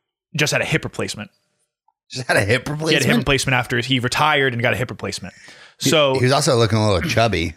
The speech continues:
Speaker 2: I don't think
Speaker 1: he's
Speaker 2: he
Speaker 1: looking,
Speaker 2: worked out.
Speaker 1: he's looking fat as hell, like, never worked out. I thought he was trolling. He'd post videos and he was so bad at boxing. I was like, "This has to be a troll," and he's actually better than he's making himself look. Um, but Jake Paul was trying to find somebody. He, I, he's just trying to progressively get better. Like, he fought Nate, he fought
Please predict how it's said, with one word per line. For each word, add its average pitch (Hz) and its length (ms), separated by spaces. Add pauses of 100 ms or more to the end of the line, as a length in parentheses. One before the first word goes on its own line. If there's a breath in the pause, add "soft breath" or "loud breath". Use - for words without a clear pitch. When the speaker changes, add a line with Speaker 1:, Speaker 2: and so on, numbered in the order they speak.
(120)
Speaker 2:
I - 80
don't 110 140
think - 40
Speaker 1:
he's - 120
Speaker 2:
he 156 60
Speaker 1:
looking, 101 120
Speaker 2:
worked - 200
out. 90 80
Speaker 1:
he's 123 120
looking 131 220
fat 135 320
as 123 120
hell, 123 240
like, 117 120
never 117 300
worked 113 260
out. 117 160
I 175 80
thought 226 120
he 208 60
was 156 100
trolling. 151 380
He'd 139 140
post 139 180
videos 135 380
and 110 80
he - 120
was 139 120
so 143 300
bad 127 300
at 131 120
boxing. 123 380
I - 20
was 127 140
like, 123 100
"This 123 120
has 131 240
to 156 100
be 156 100
a 151 40
troll," 135 280
and 135 60
he's 117 180
actually 123 380
better 117 260
than 113 140
he's 107 240 (340 soft breath)
making 113 220
himself 107 340
look. 107 300 (840 loud breath)
Um, 131 360
but 143 240
Jake 180 180
Paul 185 140
was 151 120
trying 151 300
to 135 80
find 135 300
somebody. 139 360
He, 143 300
I, 143 160
he's 185 160
just 196 160
trying 170 240
to 170 100
progressively 143 440
get 123 180
better. 110 240
Like, 104 140
he 120 80
fought 151 240
Nate, 143 200
he 135 120
fought 135 320